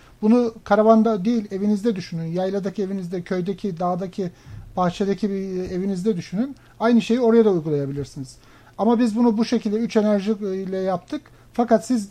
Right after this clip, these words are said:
diyebilirsiniz ki ben dağın başındaki evimde sadece güneş panelleri kullanacağım, rüzgar türbünü kullanacağım. Hidrojen kullanmanıza gerek olmayabilir.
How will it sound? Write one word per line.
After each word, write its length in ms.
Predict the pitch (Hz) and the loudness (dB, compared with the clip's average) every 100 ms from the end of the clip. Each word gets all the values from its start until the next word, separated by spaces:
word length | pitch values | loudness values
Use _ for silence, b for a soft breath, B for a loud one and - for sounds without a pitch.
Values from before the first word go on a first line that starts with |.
| 185 180 | -10 -2
diyebilirsiniz 560 | 208 220 254 - 220 | 0 0 -2 -2 -4
ki 120 | 190 | -2
ben 260 | 220 220 214 | 0 0 0
dağın 260 | 214 208 208 | 0 2 0
başındaki 440 | 185 202 196 214 | -2 -4 -4 -4
evimde 280 | 196 202 226 | -4 -2 -2
sadece 340 | 220 185 185 | -2 -2 -2
güneş 320 | 196 214 214 | -2 0 0
panelleri 420 | - 170 160 156 151 | -2 -6 -4 -6 -8
kullanacağım, 580 | 147 143 143 143 147 | -10 -8 -8 -8 -10
rüzgar 360 | 185 185 214 220 | -10 -2 -2 0
türbünü 300 | - 170 160 | -4 -6 -8
kullanacağım. 600 | - 156 151 143 147 135 b b b b | -10 -10 -10 -8 -8 -10 b b b b
Hidrojen 400 | 208 196 208 220 | -2 2 4 2
kullanmanıza 560 | 214 196 202 190 185 190 | 0 -2 -4 -4 -6 -6
gerek 300 | 190 196 190 | -4 -4 -4
olmayabilir. 640 | 185 190 180 170 202 262 | -6 -4 -6 -6 -6 -10